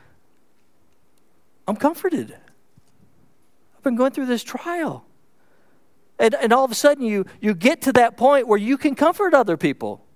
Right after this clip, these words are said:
"Wow, somebody else is going through this. I recognize that. I can comfort them." You have another piece of the fruit. You're, you're, thank-, you're sanctified, they're sanctified. Verse six, it says, "If we are afflicted, it is for your comfort and salvation."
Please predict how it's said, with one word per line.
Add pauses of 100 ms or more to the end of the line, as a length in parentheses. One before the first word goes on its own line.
(420)
"Wow, (260)
somebody
else
is
going
through
this. (600)
I
recognize
that. (640)
I
can
comfort
them." (840)
You
have
another (180)
piece
of
the
fruit.
You're, (280)
you're,
thank-,
you're
sanctified,
they're
sanctified.
Verse
six,
it
says,
"If
we
are
afflicted,
it
is
for
your
comfort
and
salvation."